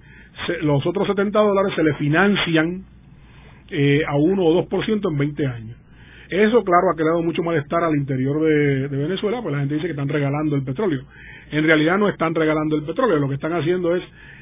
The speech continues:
endeudando a perpetuidad a las economías del Caribe con Venezuela. Claro, hay un elemento de regalo en el sentido que uno o dos por ciento de interés no es,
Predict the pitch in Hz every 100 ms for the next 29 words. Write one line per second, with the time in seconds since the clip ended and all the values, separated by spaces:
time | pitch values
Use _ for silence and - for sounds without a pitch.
0 | - 156 160 156 151 156 185 208 208 196
1 | 180 175 - 143 160 147 165 156 151 175
2 | 202 190 156 151 147 143 156 196 156 175
3 | 160 190 180 175 165 156 170 226 143 -
4 | - - - 208 175 - - - 220 285
5 | 269 226 190 208 202 214 233 247 190 214
6 | 240 175 160 170 214 180 156 202 196 185
7 | 196 226 202 170 160 160 175 - - -
8 | - 147 185 190 196 180 160 151 165 170